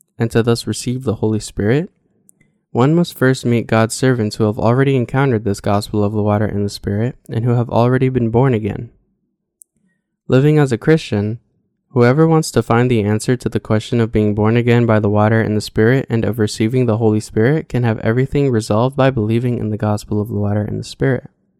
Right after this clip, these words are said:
The Bible tells us that the Spirit of God is given as a gift to all those who receive the remission of sin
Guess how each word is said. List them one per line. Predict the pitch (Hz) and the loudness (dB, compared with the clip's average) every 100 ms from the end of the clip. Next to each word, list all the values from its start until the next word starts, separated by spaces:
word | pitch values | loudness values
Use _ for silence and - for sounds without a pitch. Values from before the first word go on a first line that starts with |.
| _ _ _ _ _ _ _ _ _ _ _ _ _ _ _ | _ _ _ _ _ _ _ _ _ _ _ _ _ _ _
The | - | -2
Bible | 117 151 175 | 0 2 0
tells | - 113 113 | 2 2 2
us | 113 - | 0 -2
that | 107 - | -6 -6
the | 117 | -8
Spirit | - 120 139 | -2 0 2
of | 143 | 0
God | - 101 101 101 | 0 -2 0 -4
is | 107 - | -6 -2
given | 113 110 117 | 2 2 2
as | 104 110 | 0 -2
a | 104 | -2
gift | 107 127 - | 0 -2 -4
to | - 117 | -6 -2
all | 110 147 | 0 2
those | 120 107 104 - | 2 0 -2 -4
who | 113 | -6
receive | 107 104 - 113 135 | -6 -6 -4 -4 -2
the | 117 | 0
remission | 107 107 113 143 147 | 0 -2 -2 -2 -4
of | - | -6
sin | - 143 110 120 | -2 -2 -2 -6